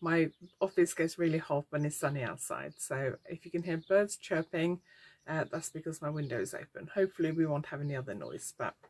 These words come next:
it's too hot to be in this room without the window open at the moment. Uh, also, if you like this video, please give it a thumbs up. If you haven't subscribed yet, please consider subscribing and please leave a comment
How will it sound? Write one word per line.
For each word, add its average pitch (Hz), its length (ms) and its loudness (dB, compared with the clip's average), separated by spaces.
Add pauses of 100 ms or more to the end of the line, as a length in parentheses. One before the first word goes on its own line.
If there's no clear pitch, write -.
(640)
it's - 120 -14
too 165 220 0
hot - 400 -6 (360)
to 165 100 -8
be 147 280 0
in 143 200 2
this - 260 -2
room 139 180 -2
without 151 280 0
the 208 100 0
window 147 320 4
open 127 260 -2
at 117 120 -4
the 123 60 -10
moment. - 500 -10 (600)
Uh, 214 200 10 (100)
also, 277 440 6
if 220 160 0
you 226 80 4
like 214 200 6
this 208 180 -4
video, 190 260 10
please 190 260 6
give 175 140 -4
it 170 60 0
a 175 60 2
thumbs 165 380 -4
up. 202 180 4 (120)
If 190 160 -2
you 180 80 4
haven't 165 200 4
subscribed 233 500 -2
yet, 240 220 2
please 233 200 -6
consider 214 300 6
subscribing 180 800 2 (580)
and 175 260 4
please 175 300 4
leave 165 160 4
a 165 60 -2
comment 254 540 0